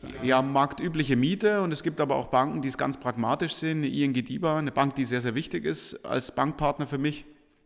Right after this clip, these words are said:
Speaker 2: ähm, geht, äh, her und sagt, wenn kein Mietvertrag vorliegt und keine Mietabsichtsverklärung vorgelegt werden kann oder will, dann, äh, rechnen wir in München mit neun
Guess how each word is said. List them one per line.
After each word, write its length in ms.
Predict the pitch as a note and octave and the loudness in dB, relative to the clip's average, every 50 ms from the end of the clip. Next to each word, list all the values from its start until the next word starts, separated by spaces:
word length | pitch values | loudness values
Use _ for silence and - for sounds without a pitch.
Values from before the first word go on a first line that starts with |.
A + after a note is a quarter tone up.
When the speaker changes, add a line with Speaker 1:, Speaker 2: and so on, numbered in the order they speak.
| _ _ _ _ - - - | _ _ _ _ -10 -4 -2
Speaker 2:
ähm, 220 | C3+ C3 B2+ B2+ - - - - - - - | 0 0 -2 -4 -8 -14 -18 -20 -20 -8 0
geht, 340 | C3 C3+ C3 C3+ - - - | 0 0 0 0 -6 -2 0
äh, 140 | C#3 B2+ | 0 2
her 180 | B2 C3 C3+ D3 | 4 4 4 4
und 100 | D3 C3 | 4 2
sagt, 220 | C#3 C3+ C3 - | 0 -2 -2 0
wenn 140 | - C3+ B2+ | 0 0 0
kein 280 | A#2+ C3 C#3 C3+ C#3+ C#3 | 2 2 2 2 4 2
Mietvertrag 520 | C#3+ F3 - - F3+ E3 D#3+ E3 D#3+ - | 0 0 -2 -4 -4 0 0 -2 -2 -2
vorliegt 360 | - E3+ E3 E3 E3+ E3+ - | -4 -4 -2 -2 -2 -4 -4
und 100 | - C3+ | -4 -4
keine 200 | B2 C3+ C3+ B2+ | -2 0 0 0
Mietabsichtsverklärung 840 | B2+ C#3 C#3+ - - C#3 - - C#3+ - - C3+ - C#3+ C3+ B2+ C3 B2 | 0 0 0 -2 -2 -2 -2 -6 -6 -4 -6 -6 -2 -2 -2 -2 -2 -2
vorgelegt 400 | - C3+ B2+ C3 B2 A#2+ A#2+ - | -4 -2 -2 0 -2 -2 -2 -2
werden 240 | B2+ A#2+ B2 B2 | -4 -2 -2 -4
kann 300 | - - B2 B2+ C#3 C#3 | -4 -2 -2 0 -2 -2
oder 360 | - - C3+ C3 A#2+ A#2+ A2 A2 | -2 0 0 0 2 0 2 4
will, 320 | C3 D#3 G3 A3 G#3+ G#3+ - - - - - - _ - | 4 4 4 4 2 -2 -12 -16 -16 -18 -20 -20 _ -2
dann, 340 | B2+ B2+ C3+ D3 D#3 D3+ | 0 2 2 0 0 -2
äh, 160 | C#3 - - C#3 | -4 -2 0 2
rechnen 800 | C#3 C#3 C3+ C3+ C3+ B2+ A#2+ A#2 C3 C#3 - D#3 D3 C#3+ C#3+ C3 | 4 4 4 4 2 0 0 0 -2 0 0 0 0 0 0 2
wir 200 | D3+ D3+ D3+ - | 2 2 2 4
in 120 | B2+ B2+ | 2 2
München 380 | C3 C#3 D3+ D3+ C#3+ - C#3 B2 | 2 2 2 2 0 0 2 2
mit 120 | B2 A#2 | 2 4
neun 460 | B2 A#2 B2 A#2+ C#3 F3 F#3+ G#3 A3 | 2 2 4 4 2 2 2 0 -2